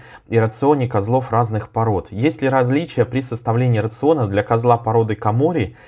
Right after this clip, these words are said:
и альпийца? Итак, дорогие друзья, при составлении рационов для козлов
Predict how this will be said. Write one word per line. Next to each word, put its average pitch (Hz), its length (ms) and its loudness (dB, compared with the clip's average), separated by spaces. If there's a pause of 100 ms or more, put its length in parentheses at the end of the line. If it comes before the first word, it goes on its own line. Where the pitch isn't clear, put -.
(160)
и 156 120 4
альпийца? 95 760 -2 (200)
Итак, 82 360 -2
дорогие 98 380 0
друзья, 101 560 -4 (500)
при 143 160 2
составлении 120 880 0
рационов 101 840 -2
для 95 180 0
козлов 98 720 -2